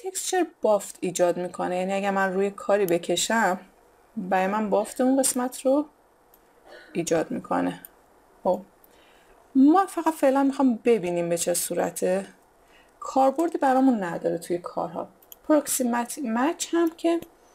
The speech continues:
کامل کار رو، اما یه حالتی بینابین بین هیلینگ براش و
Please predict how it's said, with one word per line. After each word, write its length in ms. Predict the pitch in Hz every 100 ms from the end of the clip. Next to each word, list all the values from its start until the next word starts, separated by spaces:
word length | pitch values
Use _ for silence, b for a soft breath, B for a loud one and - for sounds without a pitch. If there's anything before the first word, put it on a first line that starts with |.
| b b _
کامل 480 | - 247 226 240 311
کار 420 | 320 - 269 277
رو، 400 | 277 302 320 359 - _ _ _ _ _ b b b 359
اما 100 | 370
یه 160 | 370
حالتی 540 | 320 294 302 - 320 311
بینابین 640 | - 247 233 226 247 233
بین 160 | 240
هیلینگ 360 | 240 220 208 202
براش 220 | 202
و 40 | 240